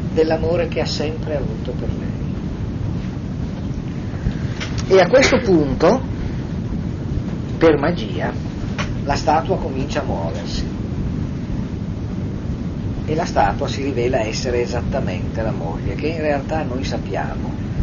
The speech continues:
lo sapevamo prima ovviamente, non era morta, ma per una serie di vicissitudini era stata portata altrove e ora ha potuto tornare.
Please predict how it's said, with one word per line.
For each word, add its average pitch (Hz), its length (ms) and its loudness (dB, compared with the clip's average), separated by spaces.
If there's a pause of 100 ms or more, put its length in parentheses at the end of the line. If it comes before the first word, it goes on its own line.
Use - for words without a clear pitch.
(380)
lo - 60 -4
sapevamo - 480 -2
prima - 340 -2
ovviamente, - 440 -2
non 123 240 0
era 131 240 0
morta, 110 460 -2
ma 113 60 0
per 110 180 -2
una 98 160 -2
serie 98 360 -2
di - 80 -2 (120)
vicissitudini - 880 2 (500)
era 101 160 0
stata - 440 2
portata 90 580 0
altrove - 560 -2 (520)
e - 100 0
ora 104 340 0
ha 101 60 4
potuto - 460 -2
tornare. - 580 -4